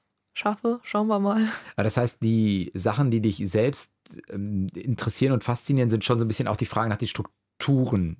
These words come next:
Speaker 2: äh, dahinter. Oder was
Speaker 1: Ja.
Speaker 2: ist das, was dich, was dich fesselt?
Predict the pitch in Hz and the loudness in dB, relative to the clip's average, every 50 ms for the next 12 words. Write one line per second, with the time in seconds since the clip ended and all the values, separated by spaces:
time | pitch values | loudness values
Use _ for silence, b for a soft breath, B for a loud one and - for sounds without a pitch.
0 | _ - - - - 98 101 98 98 98 98 98 98 98 95 92 92 87 87 - | _ -10 -10 -6 -4 -4 -4 -2 0 0 0 2 2 0 0 0 -2 -2 -4 -4
1 | - - 110 107 104 95 107 107 113 113 107 107 110 107 - - 101 - - 110 | -4 -2 0 0 2 2 2 4 4 4 4 4 2 2 0 -2 -2 -2 -2 -2
2 | - - - - 113 104 - 113 - - - 101 - - 95 92 85 - | -4 -4 -2 -2 -2 0 0 -2 -2 0 -2 0 0 0 0 0 -2 -4